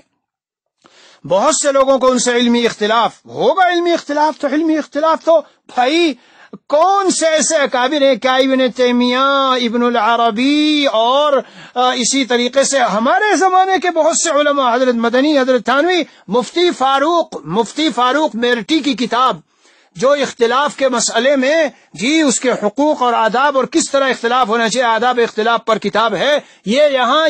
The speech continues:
یہاں کے علماء کو پڑھنی چاہیے جن کی زبان و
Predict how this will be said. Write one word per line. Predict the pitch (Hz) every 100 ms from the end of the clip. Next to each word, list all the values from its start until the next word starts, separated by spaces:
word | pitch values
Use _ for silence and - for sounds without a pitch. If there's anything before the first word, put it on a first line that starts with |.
| 233
یہاں | 220 302 294 339 440 440
کے | 381
علماء | 381 359 359 359 370
کو | 349
پڑھنی | 349 320 320 320
چاہیے | 320 302 294 311 302 294 220 160 _ _ _
جن | 156 330 381 370
کی | 339 311
زبان | 180 294 320 392 403
و | 381